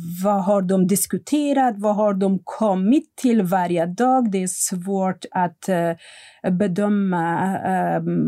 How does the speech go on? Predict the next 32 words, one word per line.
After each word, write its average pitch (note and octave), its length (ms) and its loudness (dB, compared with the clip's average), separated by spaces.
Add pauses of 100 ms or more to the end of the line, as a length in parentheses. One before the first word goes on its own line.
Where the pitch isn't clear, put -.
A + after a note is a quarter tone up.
slutsatsen F3+ 880 -4
för F3+ 200 -6
hela F3+ 480 -2
konferens E3+ 640 -4
och F3 100 -4
hela E3+ 240 -6
samtalet, F#3 1040 -2
eh, F3 100 -4
som F3 300 -4
pågår E3 420 -2
i E3+ 80 -6
tre E3+ 320 -6
dagar. E3 500 -2 (540)
Eh, F3 580 -2 (440)
men, F#3+ 320 0
eh, F#3 380 -2 (360)
det G#3+ 100 2
får A#3+ 140 -2
vi G#3+ 140 2
se. F#3+ 380 -2 (180)
Det G3 140 -4
får G#3 140 -6
vi G3 140 -6
se F#3+ 240 -2
vad, F3 600 -4 (120)
vad F3+ 380 -8
som F3+ 220 -6
kommer E3+ 380 -6
ut, - 380 -12
eh, - 320 -6 (100)
idag, F3 580 -4
imorgon. F3+ 600 -4